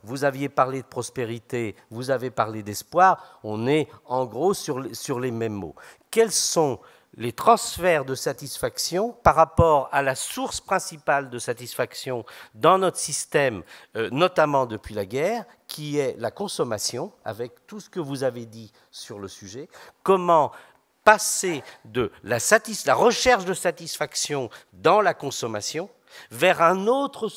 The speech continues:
d'autres sources de satisfaction et de le faire tous ensemble, c'est-à-dire en restant dans un espace démocratique. C'est,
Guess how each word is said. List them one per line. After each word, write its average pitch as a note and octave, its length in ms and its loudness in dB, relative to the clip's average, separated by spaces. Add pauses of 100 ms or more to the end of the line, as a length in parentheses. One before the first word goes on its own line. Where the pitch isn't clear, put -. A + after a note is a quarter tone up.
d'autres G#3+ 420 0
sources - 500 -4
de A#2 100 -6
satisfaction B2 840 -4 (320)
et F#3 120 0
de F#3 120 2
le F#3 160 0
faire - 400 -8
tous D3 240 -10
ensemble, B3+ 480 -2 (120)
c'est-à-dire E3+ 600 -2
en D3 120 2
restant C#3+ 440 -2
dans E3+ 240 0
un C#3 80 2
espace F3+ 320 -2
démocratique. D#3 680 -8 (160)
C'est, B2 200 -2